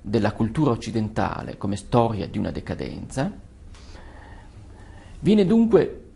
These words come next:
ripercorsa da Platone fino alla tecnica moderna e in Aristotele,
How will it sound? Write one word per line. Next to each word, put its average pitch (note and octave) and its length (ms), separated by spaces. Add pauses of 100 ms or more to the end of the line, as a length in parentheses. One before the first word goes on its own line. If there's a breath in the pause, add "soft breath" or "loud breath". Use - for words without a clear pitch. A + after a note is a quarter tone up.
(200)
ripercorsa F3+ 1040
da C3+ 160
Platone E3+ 640
fino D3 420
alla G2 220
tecnica G#2 480
moderna - 720 (680 loud breath)
e C#3+ 400 (1900 soft breath)
in A3+ 200
Aristotele, - 920